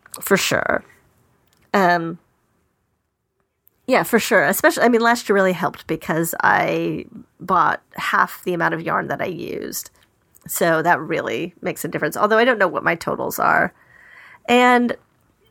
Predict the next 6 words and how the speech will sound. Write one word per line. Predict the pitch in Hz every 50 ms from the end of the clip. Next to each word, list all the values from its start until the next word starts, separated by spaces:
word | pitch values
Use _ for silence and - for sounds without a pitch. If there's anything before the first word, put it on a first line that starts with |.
| _ - - -
I | 277
feel | - 392 440 427
like | - 233 233 185
at | 170 - _ _ _ -
this | 214 208 208 208 - - - - - - _ -
point, | - - 175 165 165 160 160 165 - - - - - -